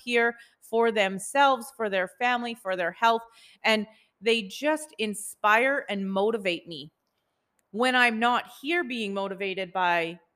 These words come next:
the peoples, I surround myself with the kind of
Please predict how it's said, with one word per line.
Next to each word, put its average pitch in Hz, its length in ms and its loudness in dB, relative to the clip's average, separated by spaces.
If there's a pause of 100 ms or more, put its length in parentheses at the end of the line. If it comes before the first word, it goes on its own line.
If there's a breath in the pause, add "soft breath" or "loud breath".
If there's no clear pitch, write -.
the 180 120 -2
peoples, 175 640 -6 (1040)
I 220 100 0
surround 202 440 0
myself 220 640 2
with 190 200 -4 (100)
the 185 80 -8
kind 196 520 -6
of 160 200 -2